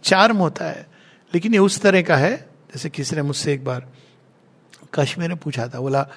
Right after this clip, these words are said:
"ये जो garden है ना, ये बड़ा famous है।" मैंने कहा, "किसने बनाया? आदमी ने बनाया ना, इसमें मुझे नहीं जाना है।" आप देखिए, मुगल गार्डन, ये सब किसी ने अनुभव किया है? You go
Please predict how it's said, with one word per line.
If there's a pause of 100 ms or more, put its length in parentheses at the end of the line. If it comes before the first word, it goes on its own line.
(380)
"ये
जो
garden
है
ना,
ये
बड़ा
famous
है।" (1500)
मैंने
कहा,
"किसने
बनाया?
आदमी
ने
बनाया
ना,
इसमें
मुझे
नहीं
जाना
है।" (640)
आप
देखिए,
मुगल
गार्डन,
ये
सब (380)
किसी
ने
अनुभव
किया
है? (760)
You
go